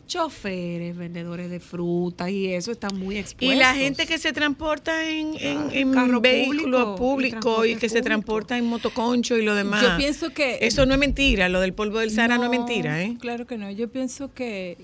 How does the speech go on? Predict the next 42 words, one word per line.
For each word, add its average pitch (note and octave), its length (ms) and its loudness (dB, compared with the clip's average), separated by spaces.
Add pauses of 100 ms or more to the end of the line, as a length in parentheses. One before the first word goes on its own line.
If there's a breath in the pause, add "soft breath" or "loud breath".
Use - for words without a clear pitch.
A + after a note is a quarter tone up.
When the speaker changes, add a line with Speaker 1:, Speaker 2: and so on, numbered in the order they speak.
(140)
Speaker 3:
que G#3 240 -8 (120)
es, A3 420 -4 (160)
es A#3 140 -2
muy A#3+ 180 2
buen A3+ 180 -4
tema, G#3 280 -6
sin G3 200 -8
duda. F#3+ 360 -6 (240)
Eh, F3+ 280 -10 (280)
yo F#3+ 120 -8
no G3 100 -6
le G3+ 100 -6
quito G#3 200 -10
importancia, F#3+ 920 -8
pero F#3+ 200 -10
también G#3 480 -6
es, A#3 520 -6 (320)
eh, G3 180 -10 (720 loud breath)
Speaker 1:
Hacer - 180 -12
la F#3 80 -6
Speaker 3:
eh, A3 60 -2
son C4 100 4
Speaker 1:
tarea. C4 220 2
Speaker 3:
medidas, C4+ 600 2
no, D#4+ 260 2
es B3 80 0
que C4 100 -2
son C4+ 160 -2
medidas C4 380 -2
que C4 120 -8
tienen A3 260 -6
que G#3+ 160 -8
ver G#3+ 260 -4
porque G#3+ 340 -6
cada G3+ 320 -2
vez G3+ 440 -4
el G3 100 -2
medio F3+ 200 -2
ambiente F3 280 -2
está F3 240 -6
más F3 300 -4 (840 loud breath)
complicado, A3 1120 -2